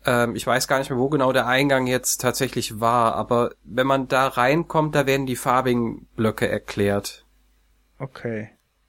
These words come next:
Speaker 2: Ja, schauen wir mal. Aber ich, wie gesagt, ich hab auch noch, ich hab auch noch <laughs>
Speaker 1: Ja, also es gibt,
Speaker 2: Sachen.
Speaker 1: es gibt echt so viele Sachen auch, äh, es gibt auch noch,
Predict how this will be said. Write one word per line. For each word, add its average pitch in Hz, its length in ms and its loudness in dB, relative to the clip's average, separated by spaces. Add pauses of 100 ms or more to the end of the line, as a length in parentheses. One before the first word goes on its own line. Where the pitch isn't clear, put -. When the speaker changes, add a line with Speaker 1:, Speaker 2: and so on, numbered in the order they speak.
(800)
Speaker 2:
Ja, 151 320 10
schauen 156 240 2
wir 139 120 0
mal. 107 320 -6
Aber 143 220 2
ich, 151 380 -6
wie 170 80 0
gesagt, 135 260 0
ich 123 160 -8
hab 160 120 -4
auch 156 100 -2
noch, - 340 -8 (1200)
ich - 180 -12
hab 135 160 -10
auch 113 100 -10
noch - 360 -14 (200)
<laughs> - 160 4
Speaker 1:
Ja, 110 460 4 (100)
also 113 240 0
es - 220 -4
gibt, 120 200 -2
Speaker 2:
Sachen. 123 380 -4
Speaker 1:
es - 140 -6
gibt - 220 -4
echt 107 240 -2
so 110 200 2
viele 110 560 0 (160)
Sachen 110 540 -2
auch, 104 420 -2
äh, 101 340 0 (960)
es - 200 -2
gibt - 420 -4
auch 117 60 4
noch, 113 340 0